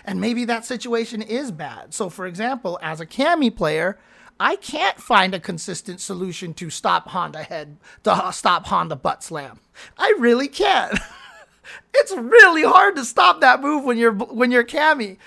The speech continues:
So I've learned little small things or maybe ways to prevent Honda from getting into that position to be able to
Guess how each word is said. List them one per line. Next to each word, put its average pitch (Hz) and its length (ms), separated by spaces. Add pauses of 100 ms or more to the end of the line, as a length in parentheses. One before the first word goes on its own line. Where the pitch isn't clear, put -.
(200)
So 240 280
I've 226 260
learned 254 340
little 233 240
small 233 380
things 220 440
or 208 240
maybe 208 280
ways 202 340
to 208 100
prevent 202 420
Honda 208 360
from 190 180
getting 202 320
into 196 200
that 180 240
position 190 460
to 170 120
be 175 180
able 214 260
to 175 260